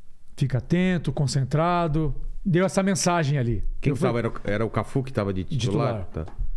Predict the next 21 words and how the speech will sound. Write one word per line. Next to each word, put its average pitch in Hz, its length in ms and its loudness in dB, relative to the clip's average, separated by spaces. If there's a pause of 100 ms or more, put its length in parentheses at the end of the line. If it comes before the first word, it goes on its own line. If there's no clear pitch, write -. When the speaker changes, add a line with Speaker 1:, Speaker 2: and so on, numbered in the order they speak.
(360)
Speaker 1:
Falei, 135 120 2
"Chefe, 139 300 0
tô 143 100 0
sempre 165 360 0
pronto, 143 280 0
você 143 100 0
sabe 147 300 2
disso." 135 400 -2 (360)
E 165 100 2
desde 202 300 2
a - 20 4
primeira 226 300 0
convocação 196 560 0
dele 202 240 0
na 180 80 0
seleção 160 420 0
em 190 40 0
dois 151 220 0
mil 147 140 0
e 147 100 0
um, 220 240 0